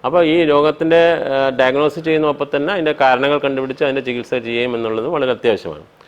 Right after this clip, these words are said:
ഇതിൽ വളരെ, ആ, സ-, വളരെ, വളരെ ഇഫക്റ്റീവായിട്ട് നമുക്ക് സി-,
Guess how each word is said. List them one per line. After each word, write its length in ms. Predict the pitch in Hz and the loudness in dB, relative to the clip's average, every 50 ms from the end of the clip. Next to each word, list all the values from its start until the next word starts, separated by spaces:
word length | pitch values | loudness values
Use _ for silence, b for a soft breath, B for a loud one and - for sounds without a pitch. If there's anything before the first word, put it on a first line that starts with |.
| B B B B B B | B B B B B B
ഇതിൽ 180 | - 131 151 175 | -8 -4 0 2
വളരെ, 520 | 170 156 151 151 156 175 180 180 185 180 - B B B B B B B B B B B _ _ | 4 4 6 6 6 6 6 6 4 2 -2 B B B B B B B B B B B _ _
ആ, 360 | - 143 139 139 139 139 135 131 | 0 2 4 6 6 6 6 4
സ-, 380 | 131 - 139 139 135 135 131 131 127 | 2 2 4 4 6 6 6 4 4
വളരെ, 340 | 127 131 135 151 165 165 160 | 4 4 4 4 4 4 4
വളരെ 360 | 156 147 143 139 139 147 151 | 4 2 2 2 4 4 4
ഇഫക്റ്റീവായിട്ട് 840 | 151 - 143 131 - - 156 156 151 151 147 147 147 147 143 - 185 | 2 2 0 -4 -4 0 2 4 6 6 6 6 4 4 2 2 2
നമുക്ക് 500 | 165 147 135 135 139 127 - - 151 151 151 131 113 - | 2 2 2 2 0 -2 0 2 2 2 2 0 -2 -4
സി-, 340 | - 131 127 127 110 95 113 | -4 -4 -2 -2 0 -2 -2